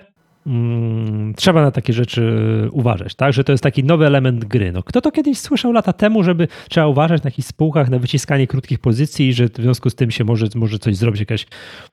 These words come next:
bo chodziła ta legendarna już opowieść o, o Volkswagenie, ale to gdzieś tam za granicą w dwa tysiące ósmym roku, nikt tego nie pamięta.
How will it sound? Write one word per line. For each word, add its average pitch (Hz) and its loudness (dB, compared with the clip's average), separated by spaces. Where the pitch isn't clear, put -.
bo 113 -6
chodziła 143 2
ta 135 0
legendarna 127 2
już 123 0
opowieść 120 -2
o, 110 -8
o 117 2
Volkswagenie, 120 2
ale 113 2
to 120 2
gdzieś 135 -2
tam 131 2
za 113 0
granicą 117 0
w 107 0
dwa 123 0
tysiące 131 -2
ósmym 120 -2
roku, 135 0
nikt 127 -2
tego 120 0
nie 113 0
pamięta. 104 0